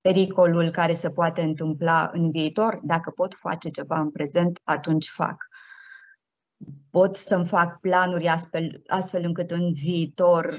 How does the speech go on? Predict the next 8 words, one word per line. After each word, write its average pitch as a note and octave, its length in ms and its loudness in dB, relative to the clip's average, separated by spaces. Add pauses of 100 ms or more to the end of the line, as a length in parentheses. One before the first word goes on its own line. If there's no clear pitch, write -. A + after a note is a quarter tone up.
să - 440 -6 (1300)
mă G#3 220 0
pot G3+ 240 2
pune F#3+ 220 0
într-o F3+ 260 0
zonă E3+ 320 4
de D#3 100 -2
siguranță F3+ 880 0